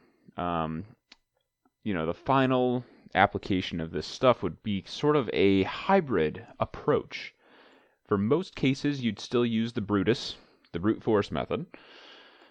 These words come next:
However, if a problem becomes particularly complicated, the neural network approach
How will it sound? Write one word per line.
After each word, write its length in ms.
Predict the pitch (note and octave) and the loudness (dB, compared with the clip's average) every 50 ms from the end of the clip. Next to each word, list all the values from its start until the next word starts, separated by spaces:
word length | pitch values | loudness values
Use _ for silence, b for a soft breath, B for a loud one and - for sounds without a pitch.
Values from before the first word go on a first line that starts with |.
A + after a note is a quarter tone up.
| B B B | B B B
However, 680 | - - C3 A#2+ C3 D#3+ F#3+ F#3+ C3+ F#2 D#2+ E2+ A2+ - | 2 4 6 6 8 6 4 4 4 4 4 4 2 0
if 120 | - - - | -2 -2 -2
a 60 | G#2+ | -4
problem 460 | - - - D#3 D#3+ E3+ F#3+ F#3 F3 | -4 -4 -2 0 0 0 0 -2 -2
becomes 380 | E3 D#3 - - D#3+ D3+ C#3+ - | -4 -6 -4 -2 -2 -2 -2 -4
particularly 840 | - - A#2 - - - - - - - D3+ D3 C#3 C3 C3 C3 | -2 -2 -4 -4 -2 -4 -8 -6 -4 -4 -2 -2 -2 0 -2 -4
complicated, 920 | B2 - - - D3+ E3 E3 - - E2+ - - C#2+ D2 - - - - - B B B B B - | -4 -2 0 2 2 2 2 0 -6 -8 -6 -8 -8 -6 -6 -6 -8 -10 -12 B B B B B -2
the 80 | G#2+ | 0
neural 420 | G#2+ G#2+ A2+ C3 D3 E3 F3 E3+ E3+ | 0 2 2 2 2 2 0 0 0
network 480 | D#3 C3 B2 F#2+ - A2 A#2 A2 - | 0 0 0 0 0 0 -2 -2 -2
approach 840 | A2+ - - - - - F#3 D3+ F#2 D#2+ E2 - - - - - | -6 -10 -12 -8 0 4 4 6 6 4 2 -2 -6 -8 -10 -12